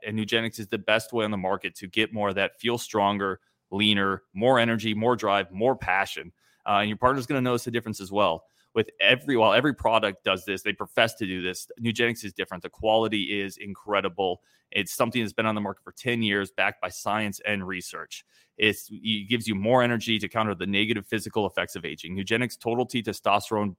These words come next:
Booster with, um, tes-, testofen, uh, will help you turn back the clock, re-energize your workouts, get you better results in the gym, and look and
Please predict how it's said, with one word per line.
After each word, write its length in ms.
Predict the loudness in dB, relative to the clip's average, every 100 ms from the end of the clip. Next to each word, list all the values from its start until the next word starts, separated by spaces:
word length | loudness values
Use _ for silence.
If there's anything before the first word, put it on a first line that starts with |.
| -8
Booster 400 | -8 -6 -4 -2
with, 320 | 0 -2 _ _ _ -4
um, 340 | 0 0 0
tes-, 300 | -4 -8 -10 -10 -2
testofen, 640 | 0 4 4 2 -2 -4 -6 _ _ _ -4
uh, 80 | 0
will 120 | 2
help 260 | 4 4 4
you 120 | 0
turn 320 | 0 0 2
back 200 | 4 2
the 80 | 0
clock, 320 | 0 2 2
re-energize 460 | 0 0 2 4 2
your 100 | 2
workouts, 420 | 0 2 0 -2 -8
get 160 | -4
you 80 | 0
better 180 | 2 2
results 320 | 2 0 -2
in 60 | -4
the 80 |
gym, 280 | -4 -4 -4 -4
and 160 | -2
look 240 | 2 2 2
and 220 | -4